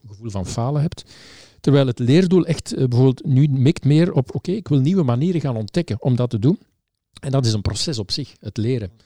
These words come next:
En door daar meer op te focussen, ga je veel gemakkelijker, eh, gedrag bijsturen, eerder dan, eh, louter op het resultaat, eh, te focussen.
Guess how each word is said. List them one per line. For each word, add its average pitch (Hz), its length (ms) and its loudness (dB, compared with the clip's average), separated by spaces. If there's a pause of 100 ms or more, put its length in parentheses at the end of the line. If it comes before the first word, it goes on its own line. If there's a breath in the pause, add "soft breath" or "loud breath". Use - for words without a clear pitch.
(360 loud breath)
En 123 140 0
door 123 160 4
daar 147 220 4
meer 180 180 4
op 165 100 0
te 139 80 -2
focussen, 170 600 -2
ga 139 120 -6
je 127 120 -2
veel 143 200 -4
gemakkelijker, 139 600 -8
eh, 117 200 -8
gedrag 117 400 -10
bijsturen, 143 680 -8 (360 soft breath)
eerder 139 320 -2
dan, 123 200 0
eh, 120 260 0
louter 123 300 0
op 123 120 -4
het 110 100 -4
resultaat, 104 680 -4
eh, 98 160 -4
te 95 180 -8
focussen. - 500 -8